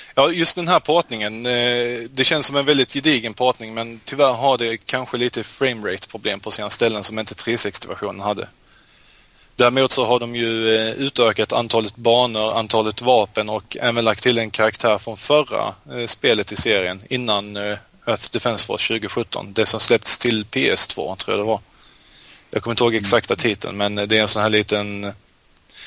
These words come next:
Speaker 1: en karaktär s-, med jetpack på ryggen.
Speaker 2: Okej.
Speaker 1: Så den låser man upp när man har klarat av spelet ett varv. Och du kan även köra det i Fair Players Co-op online eller köra versus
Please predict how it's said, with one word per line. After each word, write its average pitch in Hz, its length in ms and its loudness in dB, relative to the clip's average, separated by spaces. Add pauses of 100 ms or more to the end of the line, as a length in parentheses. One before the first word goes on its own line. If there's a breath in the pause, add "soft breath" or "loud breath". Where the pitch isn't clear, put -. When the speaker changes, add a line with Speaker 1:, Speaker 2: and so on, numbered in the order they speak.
(340 loud breath)
Speaker 1:
en 110 140 -2
karaktär 104 680 2 (160)
s-, - 200 -6
med 117 160 0
jetpack 110 480 -2
på 101 120 -10
ryggen. 101 320 -4 (1300 soft breath)
Speaker 2:
Okej. 123 440 -8 (260)
Speaker 1:
Så - 140 -10
den 113 220 -4
låser 117 240 2
man 117 100 -8
upp 110 180 -8
när 107 80 -10
man 104 100 -6
har 101 60 -8
klarat - 180 -6
av 107 120 2
spelet 104 360 -2
ett - 200 -2
varv. 98 240 2 (260)
Och - 400 -8
du 113 100 -2
kan 117 120 -4
även 117 260 4
köra 117 380 6
det 107 380 6
i 101 60 -2
Fair 117 240 2
Players 110 360 2
Co-op 107 480 -4
online 127 500 2
eller 113 640 0
köra 117 400 -2
versus 117 760 2